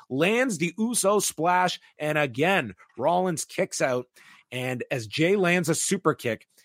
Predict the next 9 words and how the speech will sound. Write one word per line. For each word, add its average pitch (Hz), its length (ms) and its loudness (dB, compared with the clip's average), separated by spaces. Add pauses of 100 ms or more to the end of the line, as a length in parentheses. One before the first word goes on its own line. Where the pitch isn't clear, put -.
(140)
he 156 140 0
goes 196 420 2
for 180 260 -2
a 156 140 0
spear, 139 720 -2 (300)
and 156 140 0
he 151 240 -2
spears 220 540 -2
himself 185 420 0